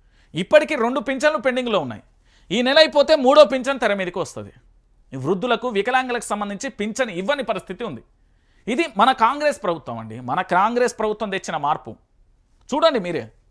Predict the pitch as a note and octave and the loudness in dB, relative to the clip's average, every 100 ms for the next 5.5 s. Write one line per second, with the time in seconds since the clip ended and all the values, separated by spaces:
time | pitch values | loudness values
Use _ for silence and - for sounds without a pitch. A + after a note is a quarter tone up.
0 | _ _ _ _ _ _ - E3 D4+ D#4+ | _ _ _ _ _ _ -2 2 4 6
1 | D4 B3+ C#4 D4+ D4 C#4+ B3 C4 - A3 | 6 6 2 0 0 2 0 -2 -2 -4
2 | C3 - A#2+ G3 C4 A#3 A#3+ C#4+ C4+ C4 | -4 -10 0 2 2 0 2 2 2 2
3 | C4 B3+ A#3+ B3+ C#4+ B3+ B3+ A#3+ C4 A#3 | 2 2 2 2 2 6 4 4 0 0
4 | A#3+ C4 C#4+ C4 B3 B3+ B3 A3+ A#3+ C#4+ | 2 2 0 -2 -4 -2 -4 -4 -4 -2
5 | B3+ A3 A#3 B3+ | -2 -2 2 2